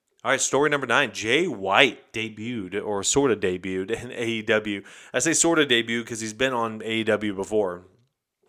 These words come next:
But, um, he was there as, like, a, a, he wasn't signed to A E W. He was still part of New Japan, so it's still, like, part of the, the Forbidden Door stuff. But, um,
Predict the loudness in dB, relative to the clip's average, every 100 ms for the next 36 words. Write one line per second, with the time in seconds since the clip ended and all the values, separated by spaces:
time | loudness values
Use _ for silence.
0 | _ _ -20 -4 -2 -2 -8 -20 _ -6
1 | -6 -4 -6 -6 -2 0 0 -2 -6 -6
2 | -8 -8 -14 -12 -10 -10 -14 -12 -6 -6
3 | -4 -4 -4 -4 -8 -10 -10 -10 -12 -10
4 | -8 -6 -6 -8 -10 -16 -14 -14 -12 -10
5 | -6 -6 -8 -10 -20 -20 _ -14 -8 -4
6 | -4 -6 -6 -4 -4 -6 -10 -12 -10 -10
7 | -8 -10 -8 -10 -10 -14 -8 -8 -8 -20
8 | _ -8 -2 0 -2 -6